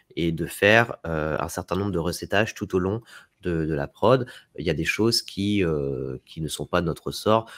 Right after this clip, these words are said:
Par exemple, remettre en place des, des propriétés analytics, euh, faire des wireframes, ce genre de choses, ça va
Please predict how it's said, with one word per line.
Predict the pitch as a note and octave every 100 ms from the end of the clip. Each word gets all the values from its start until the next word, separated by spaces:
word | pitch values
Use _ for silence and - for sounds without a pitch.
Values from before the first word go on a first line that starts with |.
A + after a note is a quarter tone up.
| - -
Par | D#2
exemple, | F2 E2+
remettre | - F#2+ F#2+ F#2+ -
en |
place | - G2 F#2+ F#2 -
des, | D#2+ D2+ D2 - - - -
des | E2
propriétés | - F#2 - F#2 -
analytics, | E2+ D#2+ D2+ - G#2+ A2 - - -
euh, | D#2+ D2+ D2+
faire | - G2+
des | F#2+
wireframes, | E2+ D#2 - - F#2 F#2+
ce | -
genre | D#2
de | D2+
choses, | - - G#2+ - - -
ça | - D#2+
va | E2 F#2+